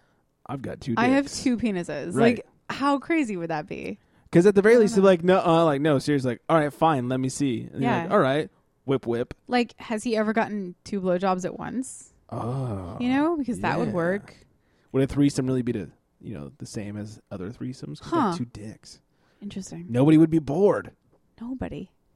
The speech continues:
Speaker 1: Nobody.
Speaker 2: Nobody.
Speaker 1: I'm very intrigued. I wanna know more.
Speaker 2: Right?
Speaker 1: Maybe we should tweet at him so we can get him on the show.
Speaker 2: <gasps> That's a good idea.
Speaker 1: That should be really fun.
Speaker 2: Hey,
Speaker 1: Like,
Speaker 2: we
Speaker 1: he
Speaker 2: were
Speaker 1: could
Speaker 2: able to get Hugo on here.
Speaker 1: That's true. We could, like, Skype or call in or
Speaker 2: We should
Speaker 1: something.
Speaker 2: get Diphalic, dude.
Speaker 1: We should.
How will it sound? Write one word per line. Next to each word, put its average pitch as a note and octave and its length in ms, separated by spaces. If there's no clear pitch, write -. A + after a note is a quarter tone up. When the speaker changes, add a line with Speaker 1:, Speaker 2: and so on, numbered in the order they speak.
Speaker 1:
Nobody. - 300
Speaker 2:
Nobody. - 360
Speaker 1:
I'm F3+ 100
very A#3+ 240
intrigued. D#3+ 420
I C3 60
wanna D#3+ 240
know C#3 160
more. A2+ 400
Speaker 2:
Right? C#4 320
Speaker 1:
Maybe D#3+ 80
we A3 120
should F#3 140
tweet D3+ 220
at B2 100
him G#2 80
so B2 120
we C3+ 40
can C3+ 40
get B2+ 100
him B2 80
on A2+ 80
the G2+ 60
show. G2+ 420
Speaker 2:
<gasps> F#3 360
That's A3+ 180
a - 20
good F3+ 160
idea. F3+ 300
Speaker 1:
That F#3 100
should C#3+ 120
be A#2 40
really A#2 200
fun. C3 260
Speaker 2:
Hey, C#4 160
Speaker 1:
Like, F#3+ 60
Speaker 2:
we F#3 40
Speaker 1:
he G3 60
Speaker 2:
were A3 80
Speaker 1:
could A#3+ 60
Speaker 2:
able A#3 140
to G3+ 60
get E3 140
Hugo G3 380
on D#3 160
here. F3+ 120
Speaker 1:
That's F3 180
true. F#3+ 260
We A2+ 120
could, B2 240
like, B2 160
Skype C3 320
or B2+ 60
call C3 260
in D3+ 100
or C#3 40
Speaker 2:
We A2 80
should G3 80
Speaker 1:
something. E3+ 220
Speaker 2:
get - 40
Diphalic, E3 560
dude. E3 340
Speaker 1:
We B2 120
should. G2+ 480